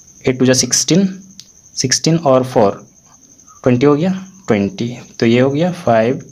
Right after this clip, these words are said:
टू ज़ीरो टू। मतलब ये जो नंबर है ट्वेंटी ट्वेंटी फ़ाइव, ये जो टू थाउजेंड ट्वेंटी फ़ाइव, ये इसका आंसर हो जाएगा। ये हो गया कंप्लीट, ये इसका आंसर ट्वेंटी थ्री का। उसके बाद ट्वेंटी फ़ोर नंबर पे क्या कह रहा है, find the difference between,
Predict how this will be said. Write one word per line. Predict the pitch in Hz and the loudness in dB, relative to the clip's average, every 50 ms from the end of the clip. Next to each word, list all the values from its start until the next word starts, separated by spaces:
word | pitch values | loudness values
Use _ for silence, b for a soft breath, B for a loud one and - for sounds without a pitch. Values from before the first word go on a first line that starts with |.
| - _ | -10 _
टू | 143 143 151 175 190 190 - - - | -2 0 0 0 0 -2 -6 -6 -4
ज़ीरो | 127 120 123 123 127 151 175 170 - - - - | 0 2 4 4 4 4 2 0 -4 -12 -4 -2
टू। | 123 98 90 - - B B B B B B B B B _ - | 0 0 0 -2 -10 B B B B B B B B B _ -2
मतलब | 139 143 147 147 143 - - - - | 2 2 2 2 0 -6 -12 -4 0
ये | 127 147 156 | 2 2 2
जो | 160 156 | 2 2
नंबर | 151 151 147 147 | 2 2 2 2
है | 147 165 | 0 0
ट्वेंटी | 165 - 131 127 127 127 151 | 0 2 2 2 2 2 -2
ट्वेंटी | 156 147 147 143 143 147 143 | -2 -2 -4 -4 -2 -4 -4
फ़ाइव, | 143 - 135 160 170 | 0 0 0 0 0
ये | 143 135 131 | 0 0 0
जो | 156 190 190 190 - - - - - - | 0 -2 -2 -6 -10 -16 -20 -20 -6 -4
टू | 139 139 | -2 0
थाउजेंड | - 143 139 139 151 185 196 196 - | 2 2 2 2 2 0 -2 -2 -2
ट्वेंटी | 143 131 127 131 | 0 0 0 2
फ़ाइव, | 127 139 156 190 190 190 - - _ _ _ _ _ _ _ _ _ - | 2 2 0 0 -2 -6 -14 -20 _ _ _ _ _ _ _ _ _ 0
ये | 131 135 147 | 2 4 4
इसका | 135 - - 151 | 4 2 0 -2
आंसर | 127 107 - 101 | -2 0 0 0
हो | 101 | 0
जाएगा। | 98 101 101 107 117 120 120 B B B B B B B B | 2 0 -2 -2 -4 -8 -12 B B B B B B B B
ये | - 113 113 123 151 180 - - - - - _ _ _ - B B B B B B B B B B _ | -4 0 2 2 2 0 -2 -8 -16 -20 -20 _ _ _ -20 B B B B B B B B B B _
हो | - 120 | 0 2
गया | 123 131 | 2 2
कंप्लीट, | 127 139 135 135 165 170 165 | 0 0 0 0 0 0 2
ये | 123 117 | 2 2
इसका | 117 - - 127 | 2 2 2 0
आंसर | 120 120 - | 0 0 -2
ट्वेंटी | 160 135 120 117 117 | -2 -2 -2 -2 -2
थ्री | 123 135 143 | -2 -2 -2
का। | - 196 196 - - B B B B B B - | -2 -4 -6 -6 -12 B B B B B B -2
उसके | 135 - - 143 | 0 0 2 4
बाद | 139 147 165 165 - - - _ _ _ _ _ _ - | 4 4 4 2 -2 -10 -20 _ _ _ _ _ _ 0
ट्वेंटी | 143 135 135 131 135 156 147 | 2 2 2 2 2 0 -2
फ़ोर | - - - 143 139 147 160 156 | -2 -4 -2 2 4 4 6 6
नंबर | 143 135 131 127 127 123 | 4 4 4 4 4 4
पे | 123 135 156 180 180 170 | 2 2 2 2 0 0
क्या | - - 127 | -2 -2 -2
कह | 120 120 113 113 | 0 0 2 2
रहा | 117 117 117 | 4 2 2
है, | 123 165 165 - B B B B B B B - | 0 -4 -8 -10 B B B B B B B 0
find | 143 151 165 | 2 2 4
the | 165 160 | 2 2
difference | 160 - 170 170 170 160 | 2 0 0 -2 -2 -2
between, | 156 165 175 208 226 | 0 0 2 2 2